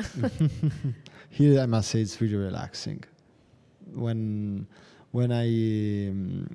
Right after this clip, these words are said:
Speaker 2: when I bring my friends here or my, my colleagues, they're always impressed. The, the day after, they say, "I have never slept so well."
Speaker 1: That's what I, I was thinking that today, too. I, I really slept well. Um,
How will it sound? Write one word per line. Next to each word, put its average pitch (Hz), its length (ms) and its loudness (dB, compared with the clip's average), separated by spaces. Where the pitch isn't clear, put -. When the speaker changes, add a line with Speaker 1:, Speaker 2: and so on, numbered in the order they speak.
Speaker 2:
when 113 160 0
I 113 60 2
bring 120 260 2
my 117 100 4
friends 120 420 -2
here 120 480 2
or 104 200 -4
my, 101 480 -2
my 104 140 0
colleagues, 113 540 -2
they're 110 160 -2
always 107 380 -2
impressed. 101 560 -4
The, 107 160 0
the 110 120 -2
day 120 200 2
after, 113 320 -2
they 101 140 -4
say, 98 260 -6
"I 110 80 -2
have 107 220 2
never 127 320 4
slept 110 320 0
so - 220 -4
well." 98 240 -4
Speaker 1:
That's 254 200 -8
what 294 80 -6
I, 233 80 -4
I 202 160 -6
was 240 160 -4
thinking 240 300 -8
that 180 180 -8
today, 170 320 -6
too. 165 180 -4
I, 160 160 -8
I 180 100 -6
really 202 440 -6
slept 190 360 -8
well. 165 380 -8
Um, 190 320 -8